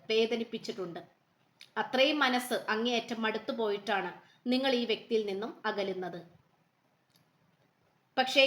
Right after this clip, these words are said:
ഈ വ്യക്തി എന്തുകൊണ്ടോ ഇപ്പോൾ എല്ലാത്തിൽ നിന്നും വിരമിച്ചു നിൽക്കുന്നതായിട്ടാണ് കാണിക്കുന്നത്. സ്വന്തമായിട്ട് ഒരു കുടുംബജീവിതം, അതും നിങ്ങളുമായിട്ട് ഈ വ്യക്തി സ്വപ്നം കാണുന്നു.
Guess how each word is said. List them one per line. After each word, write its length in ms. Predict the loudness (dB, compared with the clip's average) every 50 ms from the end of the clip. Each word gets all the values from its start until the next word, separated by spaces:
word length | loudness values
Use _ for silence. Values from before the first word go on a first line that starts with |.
| 6
ഈ 100 | 4 0 4
വ്യക്തി 420 | 4 2 2 2 -4 -4 -4 -2 0
എന്തുകൊണ്ടോ 540 | 0 2 2 4 4 4 4 2 2 0 -2 -2 -2 -6
ഇപ്പോൾ 240 | -6 0 0 0 2 2
എല്ലാത്തിൽ 500 | 2 2 4 6 4 4 4 2 0 0 2
നിന്നും 280 | 0 0 0 -2 -4 -6 -4
വിരമിച്ചു 500 | -2 0 2 2 2 0 -2 -4 -2 -2
നിൽക്കുന്നതായിട്ടാണ് 920 | 0 2 0 0 0 -2 -4 -2 0 0 0 0 0 0 0 0 0 0
കാണിക്കുന്നത്. 640 | -2 -2 -2 -2 -2 -4 -6 -6 -6 -6 -6 -8 -10 -12 -14 _ _ _ _ _ _ _ _ _ _ -20 _ _ _ -6
സ്വന്തമായിട്ട് 720 | 2 2 4 4 4 2 4 6 4 4 4 2 0 -4 -2 2
ഒരു 140 | 2 2 2
കുടുംബജീവിതം, 800 | 4 2 2 2 2 0 0 0 0 -2 -2 -2 -2 -2 -4 -6 -2 -2
അതും 260 | 0 0 0 -2 -2
നിങ്ങളുമായിട്ട് 800 | -2 0 0 2 2 2 2 2 2 2 2 0 -2 -4 -8 -8 -6 -4
ഈ 100 | -4 -2
വ്യക്തി 240 | -4 -4 -4 -6
സ്വപ്നം 400 | -6 -4 -6 -8 -6 -6 -8 -6 -4 -2
കാണുന്നു. 360 | -2 -2 -2 -4 -8 -10